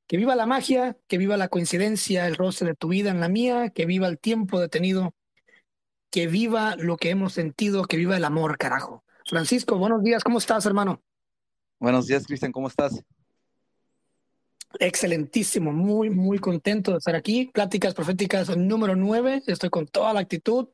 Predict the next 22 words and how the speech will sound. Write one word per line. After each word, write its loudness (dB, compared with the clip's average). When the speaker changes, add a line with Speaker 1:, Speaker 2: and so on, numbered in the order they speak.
Speaker 1:
Es 0
un 0
tema 2
que -2
tú -2
y 2
yo 2
hemos 0
estado 0
mascando -2
durante 0
toda 0
la 0
semana 0
y 0
estamos 0
muy, 0
pues, -2
muy 2
emocionados 0
de 0
empezar. -2